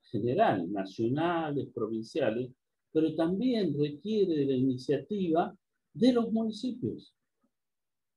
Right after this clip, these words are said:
Cuando alguien está con posibilidad de hacer una inversión, hay que interesarlo para ver si se anima a la producción de algún tipo de alimento que sea de consumo local o regional.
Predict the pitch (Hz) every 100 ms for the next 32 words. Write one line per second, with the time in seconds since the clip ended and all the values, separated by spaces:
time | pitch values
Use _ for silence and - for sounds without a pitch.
0 | _ 175 175 170 170 190 240 254 247 202
1 | 185 185 233 - - 139 135 139 127 170
2 | 196 - 185 185 160 151 151 - 117 131
3 | - 185 180 180 180 180 196 139 127 151
4 | - _ _ _ - 143 147 151 208 202
5 | - 165 - 160 175 190 180 180 165 143
6 | 143 135 131 - 165 170 151 131 139 190
7 | 190 196 202 180 180 180 196 190 165 175
8 | 185 190 _ _ _ 143 143 - 214 196
9 | 160 151 151 147 196 190 170 156 156 165
10 | 160 143 139 165 175 -